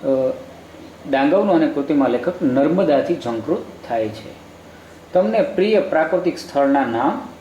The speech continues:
આપો. તો તેનો જવાબ છે, ડાંગના ધોધ અને સાપુતારા પ્રિય પ્રાકૃતિક સ્થળ છે. ચોથો પ્રશ્ન છે, આદિવાસી સમાજની મૃત્યુ વિશેની તાત્વિક રીત જણાવો.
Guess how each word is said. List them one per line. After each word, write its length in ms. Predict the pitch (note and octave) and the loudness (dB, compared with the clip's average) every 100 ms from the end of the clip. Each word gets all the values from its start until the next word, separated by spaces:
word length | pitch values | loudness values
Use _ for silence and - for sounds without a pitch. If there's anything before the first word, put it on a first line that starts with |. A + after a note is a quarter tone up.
| - - | -14 -6
આપો. 420 | B2 - - - - - - - - - - - - - - - | -6 -6 -12 -12 -18 -20 -20 -20 -20 -20 -20 -20 -20 -20 -16 -6
તો 120 | C3 | -4
તેનો 300 | C#3 C3 A#2+ | -2 -2 -2
જવાબ 420 | A2 A#2+ C#3 C3 | 2 4 4 2
છે, 200 | - A2 - - - - - C3 | -8 -14 -14 -20 -20 -20 -12 -2
ડાંગના 460 | C3+ D3 D#3+ E3 C#3 | 0 2 4 2 0
ધોધ 300 | - D#3+ E3+ - - - - - - - - F3 | 0 2 0 -4 -16 -20 -20 -20 -20 -20 -10 -4
અને 200 | F#3 D3 | -2 -2
સાપુતારા 840 | - C#3+ E3+ F3 F#3 - - - - | 0 0 2 2 2 2 -2 -10 -8
પ્રિય 240 | F3+ G3+ | -4 -2
પ્રાકૃતિક 600 | C#3 C3+ B2 - A#2+ C3+ | -2 -2 -2 -4 -6 -6
સ્થળ 360 | - - A#2 G3+ - - - - | -6 -2 0 0 -2 -12 -18 -16
છે. 380 | - C#3 - - - - - - - - - - - - - - | -14 -14 -16 -20 -20 -20 -20 -20 -20 -20 -20 -20 -20 -20 -10 -2
ચોથો 260 | C#3 D3+ | 0 0
પ્રશ્ન 380 | C3+ A#2 - G2+ | -2 -4 -6 -10
છે, 340 | E2+ C#2+ - - - - - - - - - - - | -10 -14 -16 -20 -20 -20 -20 -20 -20 -20 -20 -20 -8
આદિવાસી 560 | - C#3 F#3 G#3+ G#3 G#3 | -4 0 4 4 2 -2
સમાજની 540 | - F3 F#3 F3+ F#3 | 0 2 2 2 0
મૃત્યુ 500 | E3 C3+ D3 - A3+ | 2 2 -2 -2 0
વિશેની 420 | F#3 F#3 G#3+ G3+ | 0 2 0 -2
તાત્વિક 580 | - D3 D3 - F3+ - | 0 0 0 0 -2 -2
રીત 260 | C3 C#3+ - | -2 -2 -2
જણાવો. 480 | A#2 A2 F#2+ G2 | -2 -2 -4 -8